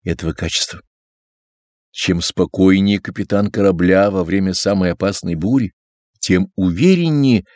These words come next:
проведёт он корабль, и тем успешнее будет борьба его со стихиями. Стоит ему растеряться и утратить спокойствие, погибнет корабль. Но это спокойствие будет спокойствием величайшего напряжения.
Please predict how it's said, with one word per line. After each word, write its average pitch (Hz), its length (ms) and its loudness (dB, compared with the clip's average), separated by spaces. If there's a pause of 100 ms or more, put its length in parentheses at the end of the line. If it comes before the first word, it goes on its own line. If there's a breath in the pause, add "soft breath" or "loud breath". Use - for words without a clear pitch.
(340 soft breath)
проведёт 98 460 2
он 98 140 0
корабль, 95 440 2 (220 loud breath)
и 92 120 -6
тем 87 160 0
успешнее 151 640 0
будет 131 220 -4
борьба 110 400 2
его 98 200 -4
со - 160 -10
стихиями. - 560 -6 (680)
Стоит - 640 0
ему 190 180 2
растеряться 165 800 -2 (340)
и 98 100 2
утратить 190 560 2
спокойствие, 165 680 -2 (360 soft breath)
погибнет 104 640 2
корабль. 95 360 -4 (1120)
Но 73 120 -6
это 73 200 -4
спокойствие - 760 0
будет 92 240 0
спокойствием 107 800 0
величайшего 92 1000 -2
напряжения. 64 600 -8